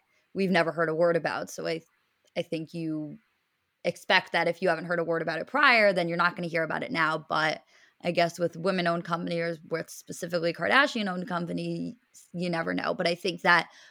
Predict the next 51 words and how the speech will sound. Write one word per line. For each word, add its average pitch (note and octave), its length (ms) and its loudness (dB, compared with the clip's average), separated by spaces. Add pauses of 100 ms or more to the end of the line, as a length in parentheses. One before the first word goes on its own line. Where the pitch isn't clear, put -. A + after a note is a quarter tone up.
(120)
the G3 140 2
one G3 280 4
thing F#3+ 180 0
that F3 100 2
we E3+ 100 -2
can E3 200 -6
all A#3+ 200 6
agree E3+ 240 2
on D#3+ 140 0
in E3 100 -4
this E3 240 -6
is D#3+ 160 -6
if E3 240 -2 (100)
the F3 120 0
backlash F3 640 4
is E3 160 -4 (160)
only F#3+ 340 2
to D#3+ 100 -10
Kendall F#3 340 0
and E3 100 0
not E3 180 0
to - 180 -6
any F3 160 0
of D#3 120 -2
the E3 160 -4
other E3 420 2 (280)
celebrities F#3+ 720 4
who F3+ 120 2
are, D#3+ 360 2 (160)
who F3+ 220 -8
own F3+ 200 0
companies E3+ 760 -4
or E3 400 0 (540)
are F3+ 120 2
doing F3+ 360 0
the E3 100 -2
exact E3+ 380 0
same - 220 -10
thing, G3 240 -4
then D#3+ 120 -2
it C#3 140 -10
feels F3 420 0 (120)
a F3 80 2
little E3+ 680 2 (460)
misplaced. - 720 -4 (140)
That's C4 220 0
all. E3 180 2
I E3 140 0
think F3 240 -4
that E3+ 140 4
if E3 160 0